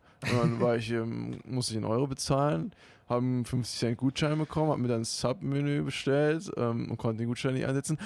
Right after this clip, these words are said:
Speaker 1: Und dann wollte er mich boxen. <laughs>
Speaker 2: Diesen Gutschein trage ich bis heute in meinem
Speaker 1: Heute,
Speaker 2: verdammten
Speaker 1: heute ist irgendwie
Speaker 2: Geldbeutel rum.
Speaker 1: unsere Werbung-Fo-, Folge, oder? Wir haben für alles irgendwie heute Werbung gemacht.
Speaker 2: Ja, nicht für Subway.
Speaker 1: Wir haben für alles Werbung gemacht. Ferrero, Subway,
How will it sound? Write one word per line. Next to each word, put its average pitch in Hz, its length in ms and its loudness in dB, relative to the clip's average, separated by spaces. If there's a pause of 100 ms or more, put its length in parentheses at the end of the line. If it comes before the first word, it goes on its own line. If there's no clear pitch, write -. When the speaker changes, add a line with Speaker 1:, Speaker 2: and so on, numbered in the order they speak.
Speaker 1:
Und 156 120 4
dann 190 140 6
wollte 262 180 2
er - 40 -2
mich 202 120 -2
boxen. 196 400 2 (640)
<laughs> - 680 -10
Speaker 2:
Diesen 170 200 0
Gutschein 226 380 2
trage 202 260 -2
ich 202 60 -8
bis 180 140 -8
heute 214 240 -2
in 180 80 -6
meinem - 180 4
Speaker 1:
Heute, 175 240 4
Speaker 2:
verdammten 131 280 2
Speaker 1:
heute 131 220 4
ist 175 60 2
irgendwie 175 180 4
Speaker 2:
Geldbeutel - 20 6
rum. 160 60 4 (680)
Speaker 1:
unsere 117 40 -4
Werbung-Fo-, 117 840 2
Folge, 113 340 2
oder? 143 300 2 (140)
Wir 123 140 0
haben 127 140 0
für 120 120 2
alles 151 200 0
irgendwie 151 200 2
heute 147 280 2
Werbung 135 280 4
gemacht. 117 320 -2 (120)
Speaker 2:
Ja, 120 140 2
nicht 120 260 -2
für 160 100 -4
Subway. 139 500 0 (380)
Speaker 1:
Wir 127 120 0
haben 107 60 0
für - 180 -6
alles 170 260 2
Werbung 123 220 2
gemacht. 101 320 -4 (460)
Ferrero, 117 760 0
Subway, 117 600 -2